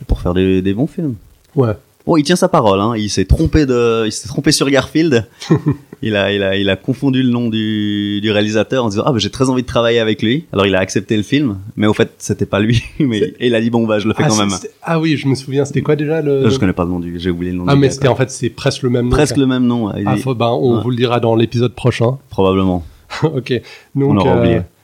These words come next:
Speaker 2: venons-en à Dominique Farrugia.
Speaker 1: Ah, et Dominique Farrugia. Ah, c'était mon préféré.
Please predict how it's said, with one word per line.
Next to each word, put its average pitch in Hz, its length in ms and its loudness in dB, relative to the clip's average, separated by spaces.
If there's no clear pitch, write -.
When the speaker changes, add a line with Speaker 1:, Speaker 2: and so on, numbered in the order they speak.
Speaker 2:
venons-en 139 560 0
à 131 180 -2
Dominique 120 340 -2
Farrugia. 107 400 -4
Speaker 1:
Ah, 202 120 0
et 123 40 4
Dominique 120 280 2
Farrugia. 92 460 2
Ah, 151 160 4
c'était - 160 2
mon 107 100 4
préféré. 92 400 2